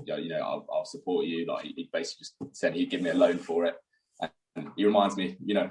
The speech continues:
every day that I still owe him that money. But the, uh, <laughs> and then the, um, and then, uh, I did. So yeah, did that, and then, so then we decided, "Yeah, we're gonna go for it."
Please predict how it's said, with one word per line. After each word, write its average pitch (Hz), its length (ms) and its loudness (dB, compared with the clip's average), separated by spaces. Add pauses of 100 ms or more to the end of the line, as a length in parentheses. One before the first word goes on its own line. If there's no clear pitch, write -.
every 95 160 2
day 92 160 4
that - 60 2
I - 40 4
still 95 200 -2
owe 90 60 4
him 92 80 2
that - 120 -2
money. - 220 2 (340)
But 95 160 4
the, 110 240 2
uh, 113 200 6 (120)
<laughs> - 180 -10
and 127 300 6
then 135 160 8
the, 113 220 4
um, 101 300 -2 (420)
and 95 180 0
then, 95 180 2
uh, 90 300 2
I - 20 -4
did. 107 300 2 (480)
So - 100 -2
yeah, 135 200 4
did 123 220 -6
that, 110 180 0
and 107 80 -2
then, 104 300 -2
so 104 200 -2
then 104 140 0
we 107 80 -4
decided, 101 380 4
"Yeah, 101 100 0
we're 98 80 -2
gonna 101 140 -6
go 98 180 0
for 98 240 -8
it." 98 220 -4